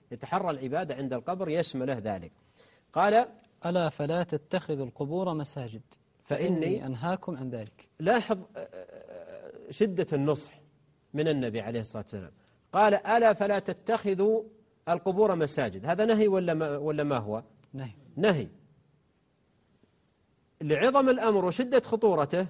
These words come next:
Speaker 1: لم يكتفي ب-، بهذا النهي، زاد أيضًا قال: "فإني أنهاكم،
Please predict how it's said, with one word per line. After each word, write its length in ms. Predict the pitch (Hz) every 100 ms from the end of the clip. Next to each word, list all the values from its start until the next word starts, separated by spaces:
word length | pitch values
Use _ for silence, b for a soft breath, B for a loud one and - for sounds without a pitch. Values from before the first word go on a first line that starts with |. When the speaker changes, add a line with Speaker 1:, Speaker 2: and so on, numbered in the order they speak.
| -
Speaker 1:
لم 200 | 185 262
يكتفي 400 | 269 262 220 190
ب-، 220 | 170 170
بهذا 300 | 151 156 180
النهي، 440 | 156 143 147 165 196
زاد 320 | 135 202 220 175
أيضًا 280 | 202 190
قال: 220 | 170 202 180
"فإني 440 | 165 226 240 233
أنهاكم، 440 | 208 240 175 -